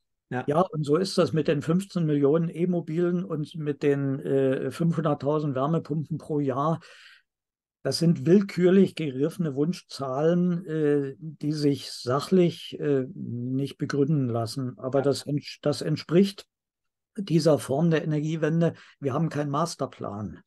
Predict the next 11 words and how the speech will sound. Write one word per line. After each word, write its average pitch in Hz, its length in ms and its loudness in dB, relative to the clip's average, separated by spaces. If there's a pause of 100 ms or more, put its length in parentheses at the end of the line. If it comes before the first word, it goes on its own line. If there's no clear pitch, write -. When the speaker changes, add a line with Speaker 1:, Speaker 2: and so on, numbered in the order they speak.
(120)
Speaker 2:
Also 131 180 0
es 151 160 -6
gibt - 240 0
keinen 170 360 2
grundlegenden 160 640 0
Plan, 139 400 -4
auf 143 200 -6
dem 151 220 -4
alles 143 300 -2
aufgebaut 147 640 0
ist. 185 260 -4